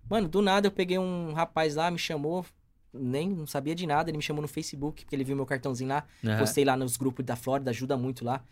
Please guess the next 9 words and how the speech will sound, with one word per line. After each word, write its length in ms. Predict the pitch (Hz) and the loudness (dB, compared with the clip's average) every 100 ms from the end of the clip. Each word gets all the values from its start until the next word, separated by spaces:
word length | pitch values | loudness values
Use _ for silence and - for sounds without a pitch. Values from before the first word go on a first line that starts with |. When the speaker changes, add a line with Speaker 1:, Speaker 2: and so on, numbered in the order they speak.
| _ - | _ -8
Speaker 1:
Aqui 160 | - | -4
no 80 | 175 | -2
Brasil 380 | 165 165 151 165 | 2 2 2 -2
tem, 340 | - 262 269 | -2 0 -2
tem, 240 | 233 202 240 | 0 2 4
mas 180 | 240 | 4
não 120 | 226 226 | 4 2
é 60 | |
tão, 380 | 220 214 220 220 | 2 2 2 0